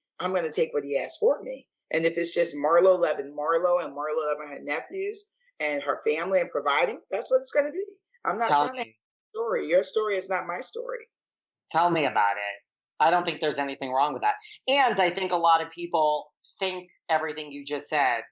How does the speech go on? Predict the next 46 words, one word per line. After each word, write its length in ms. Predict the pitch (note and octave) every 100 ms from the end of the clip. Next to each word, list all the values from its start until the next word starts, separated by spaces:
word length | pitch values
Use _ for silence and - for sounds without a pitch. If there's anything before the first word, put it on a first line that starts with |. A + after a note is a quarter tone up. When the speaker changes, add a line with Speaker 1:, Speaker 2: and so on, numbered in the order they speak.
| -
Speaker 2:
they 120 | C#3+
just 280 | D3 D3 -
don't 260 | E3+ C#3+
verbalize 540 | C3+ D3 C3+ A2 G#2+ -
it. 100 | A2+ - -
But 100 | -
I 100 | F3+
think 240 | F3+ G3 G3
everyone 400 | G3+ G#3 E3+ D3+
would 100 | D3
like 180 | D3 C#3+
to 120 | D3
say, 160 | - C#3
"I 140 | C#3
don't 120 | C#3
wanna 200 | C3 C3
date 200 | C3 B2
broke." 220 | A#2 G#2+ F#2+ - _ _ _ _ G3+
Speaker 1:
Yeah, 260 | F#3+ D3+ -
and 140 | A3 A3
they're 160 | A#3+
going 220 | A#3 B3+
by 160 | A#3 G3+
what 180 | F#3+ F3
society 640 | - E3 - F3 D#3+ D3+ D3
says. 260 | - C#3 - _ _
Like, 180 | E3 E3 _ _ _
I'll 260 | F#3 G#3 A3
read 240 | G3+ F3+
comments, 600 | F3+ E3+ D#3+ C#3 - - _ _ _ _
"Don't 260 | - D4 -
you 100 | D4
wanna 200 | C4 B3+
be 180 | B3 A3
married? 300 | G#3 G#3+ G#3
Or 60 | F#3+
you 240 | G#3 C4+
old 240 | - A#3+ A3+
hag, 400 | A3 A3 A3 G#3+
you're 140 | A3+
not 280 | A3+ G#3 F#3+
married, 320 | G3 G3+ G3
you 100 | G3+
don't 200 | A3+ -
have 100 | F#3 -
kids." 140 | -